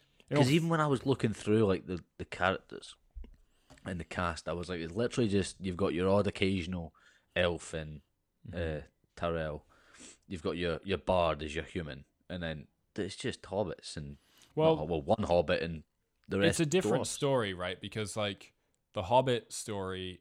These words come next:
Speaker 1: is a case of friends becoming family to try and take back their home from an evil
Speaker 2: Yeah.
Speaker 1: dragon, right? So it's all about that sort of, like, friendship, kinship, and the journey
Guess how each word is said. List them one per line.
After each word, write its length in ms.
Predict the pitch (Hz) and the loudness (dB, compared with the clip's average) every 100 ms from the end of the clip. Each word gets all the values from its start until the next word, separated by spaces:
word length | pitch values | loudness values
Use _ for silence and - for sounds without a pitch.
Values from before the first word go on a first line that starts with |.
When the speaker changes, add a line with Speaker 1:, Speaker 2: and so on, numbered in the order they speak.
| - | -6
Speaker 1:
is 560 | 104 95 90 82 - - | -4 -4 -6 -10 -12 -10
a 60 | 101 | -10
case 400 | - 98 92 - | -4 -2 -2 -4
of 340 | 92 90 - - _ _ _ _ _ _ _ _ _ _ _ | -6 -8 -12 -20 _ _ _ _ _ _ _ _ _ _ _
friends 880 | - - 110 101 95 98 95 - - _ _ - | -18 -2 2 2 0 -2 -6 -10 -12 _ _ -14
becoming 440 | 92 104 98 92 | -6 -4 -2 -4
family 800 | - 98 90 90 87 76 80 90 113 _ _ _ | -6 -4 -2 -2 -4 -6 -8 -10 -14 _ _ _
to 100 | - | -8
try 240 | 92 98 90 | -6 -4 -4
and 140 | 85 | -4
take 320 | - 95 87 - | -6 -6 -4 -4
back 260 | 80 - | -4 -4
their 180 | 87 80 | -6 -6
home 520 | - 92 82 67 80 - _ | -6 -6 -6 -8 -16 -18 _
from 280 | - 87 82 | -10 -6 -6
an 120 | 82 | -6
evil 320 | 80 87 85 78 | -8 -8 -8 -8
Speaker 2:
Yeah. 60 | |
Speaker 1:
dragon, 500 | 76 73 69 - - - | -8 -8 -8 -12 -14 -8
right? 280 | 82 95 | -4 -4
So 120 | - 95 | -4 -6
it's 140 | - - | -4 -2
all 220 | 107 104 | 0 2
about 240 | 98 92 | 0 0
that 160 | 90 85 | -2 -4
sort 140 | 92 87 | -6 -6
of, 60 | |
like, 160 | 82 78 | -8 -8
friendship, 580 | - 90 90 - 90 - | -4 -2 -2 -4 -6 -8
kinship, 500 | 92 87 - 87 90 | -6 -6 -4 -6 -6
and 160 | 90 | -6
the 60 | 85 | -6
journey 680 | 85 90 90 87 82 82 | -6 -4 -4 -4 -6 -8